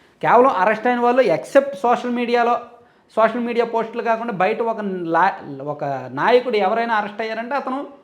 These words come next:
వల్లభనేని వంశీ. అతనిది కొంచెం ప్రత్యేకమైన కేటగిరీ, అతను తప్పుడు మాటలన్నీ ఆడాడు కాబట్టి.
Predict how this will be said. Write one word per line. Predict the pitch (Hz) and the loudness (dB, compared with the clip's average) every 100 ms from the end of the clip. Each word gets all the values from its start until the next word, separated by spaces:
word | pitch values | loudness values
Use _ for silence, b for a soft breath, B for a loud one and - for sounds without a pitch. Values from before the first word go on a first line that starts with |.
| - | 0
వల్లభనేని | 233 247 240 202 | 2 2 -2 -4
వంశీ. | 175 143 - - b b | -4 -6 -14 -20 b b
అతనిది | - 240 277 277 | 0 2 2 2
కొంచెం | 247 262 | 2 0
ప్రత్యేకమైన | 240 226 240 247 233 220 | -2 -2 0 0 -2 -4
కేటగిరీ, | 202 175 131 120 - _ _ - | 0 -2 -2 -10 -14 _ _ -4
అతను | 202 226 208 | -2 -2 -2
తప్పుడు | 208 208 226 | -2 0 0
మాటలన్నీ | 214 208 202 202 | 0 -2 -4 -2
ఆడాడు | 175 175 160 | 0 0 -2
కాబట్టి. | 131 107 107 | -4 -10 -14